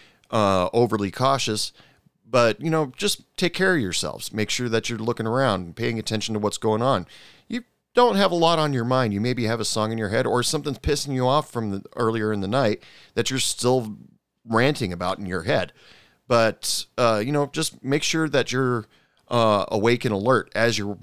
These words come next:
walking out the door, as you're heading to your car. But once you get in your car, well, if you're one of those people that unlocks the car door and then has to look in the back seat, by all means, go for it. I'm not gonna make fun of you for it.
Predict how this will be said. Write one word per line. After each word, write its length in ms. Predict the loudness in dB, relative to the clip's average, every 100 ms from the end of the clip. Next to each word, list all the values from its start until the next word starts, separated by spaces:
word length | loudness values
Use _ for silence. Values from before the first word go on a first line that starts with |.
| -6
walking 320 | 0 0 0
out 120 | -4 -4
the 60 |
door, 260 | -4 -2 -2
as 220 | -2 -4
you're 100 | -4
heading 280 | -4 -4 -4
to 140 | -6
your 120 | -8
car. 320 | -4 -2 -2 -6 _ _ _ _ _ _ _ _ _ -4
But 140 | 0
once 200 | 2 2
you 60 | 0
get 160 | 0 0
in 60 |
your 100 | 0
car, 360 | 0 4 4 2 -8 -20 -20 _ _ _
well, 200 | 4 6
if 120 | 6 4
you're 80 |
one 140 | 4 4
of 60 |
those 140 | 2 -2 _ _
people 260 | -2 0 2
that 220 | 4 4
unlocks 420 | 2 2 2 0
the 80 | -4
car 260 | 0 2 2
door 240 | 2 2
and 120 | 2
then 80 | 0
has 240 | 0 -2
to 60 | -2
look 140 | -4
in 100 | -4
the 60 | -4
back 280 | 0 0 -2
seat, 340 | -4 -4 -4
by 100 | 0
all 160 | 2 2
means, 380 | 0 -4 -6 -10
go 260 | -4 -2
for 240 | 0 2 2
it. 80 | 0
I'm 100 | -4
not 180 | -2 -2
gonna 120 | -4
make 140 | -8 -4
fun 180 | -4
of 80 | -4
you 60 | -8
for 200 | -14
it. 60 | -16